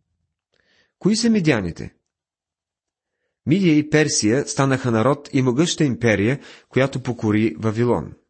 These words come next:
Исаия говори за това, което ще стане в непосредственото бъдеще. Той идентифицира тези, които ще разрушат Вавилон. И това са мидяните.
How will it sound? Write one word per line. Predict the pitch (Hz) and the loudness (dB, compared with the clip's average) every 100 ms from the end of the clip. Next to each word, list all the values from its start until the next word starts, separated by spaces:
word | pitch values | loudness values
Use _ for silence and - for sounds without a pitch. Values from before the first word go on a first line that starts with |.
| _ _ _ _ _ _ _ _ - _ _ | _ _ _ _ _ _ _ _ -20 _ _
Исаия | 135 170 214 214 | 0 2 2 2
говори | 208 190 190 | 2 2 2
за | 175 | 0
това, | 160 117 143 | 2 0 2
което | 135 135 | 0 0
ще | 135 143 | -2 -2
стане | 135 127 127 | 0 0 0
в | 117 113 117 | 0 -2 -2
непосредственото | 117 107 107 123 135 - 127 123 123 | -4 -4 -2 -2 -2 -4 -4 -4 -4
бъдеще. | 113 131 82 - - - _ _ _ _ _ _ _ _ _ - | -2 -2 -2 -6 -10 -16 _ _ _ _ _ _ _ _ _ -2
Той | 120 | 0
идентифицира | 131 - 120 120 117 117 127 - 170 139 - | 0 -2 0 0 -2 -2 -2 0 2 0 0
тези, | 110 101 120 165 - _ _ _ _ | 0 2 0 -2 -4 _ _ _ _
които | - 170 175 | -2 0 0
ще | - 147 | 0 0
разрушат | 131 117 117 - 123 | 0 0 0 0 0
Вавилон. | 113 101 104 98 67 52 _ _ _ _ _ _ _ _ _ _ - | 0 0 2 0 -2 -12 _ _ _ _ _ _ _ _ _ _ -10
И | 98 | -8
това | 98 104 | -2 -2
са | - | 0
мидяните. | 107 110 127 95 78 57 | 0 2 0 0 -6 -10